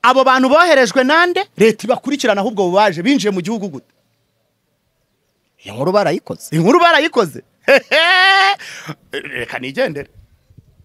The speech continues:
Speaker 1: Ngo hari ibintu bikomeye bi-, bigihari.
Speaker 2: Mm,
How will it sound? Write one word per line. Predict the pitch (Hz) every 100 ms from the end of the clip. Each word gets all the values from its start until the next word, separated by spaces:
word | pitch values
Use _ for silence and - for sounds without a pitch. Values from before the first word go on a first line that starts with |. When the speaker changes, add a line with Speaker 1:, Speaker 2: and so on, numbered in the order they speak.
| _ _ _
Speaker 1:
Ngo | 131 147
hari | 160 156
ibintu | 165 165
bikomeye | 160 - 202 285 262
bi-, | 208 190 - -
bigihari. | 185 170 190 262 277 - - -
Speaker 2:
Mm, | 262 262 254 170 117 110